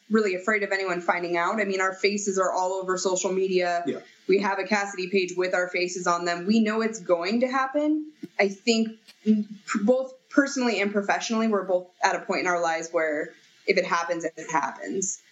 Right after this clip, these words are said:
Speaker 1: We don't want to live in the shadows anymore. And so
Speaker 2: Mm-hmm.
Speaker 1: eventually we will, we'll tell kind of everyone. And we haven't decided yet if that's going to be, you know, like, especially with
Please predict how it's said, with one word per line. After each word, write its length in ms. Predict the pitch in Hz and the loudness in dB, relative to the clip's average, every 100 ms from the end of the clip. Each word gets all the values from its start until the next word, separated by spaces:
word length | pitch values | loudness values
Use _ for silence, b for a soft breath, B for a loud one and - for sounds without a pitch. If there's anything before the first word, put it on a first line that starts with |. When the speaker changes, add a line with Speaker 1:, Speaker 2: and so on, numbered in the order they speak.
| - | 0
Speaker 1:
We 100 | 196 | 4
don't 260 | 208 240 - | 4 4 2
want 280 | 196 202 196 | 2 2 0
to 100 | 185 | -2
live 140 | 185 | 0
in 60 | 175 | 0
the 80 | 165 | 2
shadows 420 | 160 180 208 208 | 2 2 0 0
anymore. 520 | 214 220 220 214 220 | 2 2 2 0 0
And 260 | 180 180 - | 0 0 2
so 120 | 190 | 2
Speaker 2:
Mm-hmm. 100 | - | 2
Speaker 1:
eventually 540 | 202 247 277 254 208 196 | 0 0 0 2 0 2
we 100 | 196 | 0
will, 300 | 190 175 160 | 2 0 0
we'll 160 | 190 185 | -2 0
tell 460 | 202 175 170 170 - - | 0 0 -2 -10 -12 -2
kind 140 | 175 | 0
of 60 | 160 | 2
everyone. 580 | 170 170 185 190 202 202 | 0 0 -2 0 0 -2
And 200 | 175 175 - - | -4 -8 -2 2
we 120 | 240 | 2
haven't 160 | 240 214 | 2 -2
decided 320 | 208 208 208 | 0 -2 0
yet 120 | 202 | -2
if 100 | 196 | 0
that's 200 | 202 196 | -2 -2
going 180 | 214 190 | -2 -2
to 60 | 180 | -2
be, 300 | 185 180 - _ - | -2 -2 -4 _ 0
you 100 | 190 | 2
know, 240 | 170 170 | 2 0
like, 120 | 202 190 | -2 0
especially 320 | 208 196 196 | 0 0 -2
with 180 | 175 | -2